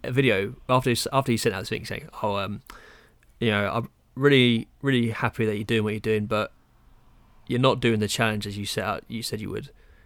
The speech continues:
You said you'd do pull-ups and push-ups. You know, I don't like all this running, forty-two, uh, all that sort of stuff." And it was like,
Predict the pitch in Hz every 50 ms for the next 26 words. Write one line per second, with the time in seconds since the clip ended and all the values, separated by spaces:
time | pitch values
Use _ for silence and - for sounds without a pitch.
0 | _ _ - - - - 113 104 113 110 104 - - 107 107 104 104 104 - -
1 | _ _ _ _ _ _ _ _ _ _ _ _ _ _ _ _ _ - _ _
2 | _ _ - 131 120 117 113 113 - - - - - - - _ _ _ _ _
3 | _ _ - 113 104 107 - - 110 107 - - - - - - - - - -
4 | - _ _ _ _ _ _ _ _ _ _ _ - 113 104 98 101 101 - 110
5 | - 120 120 113 117 113 - 117 110 110 104 - - 120 110 107 110 107 107 107
6 | 110 - - 117 107 107 - - 107 107 107 107 110 113 113 113 110 - - -
7 | - - - _ - 110 104 107 - 107 - - 113 101 - 113 110 110 - 104
8 | 104 107 - - -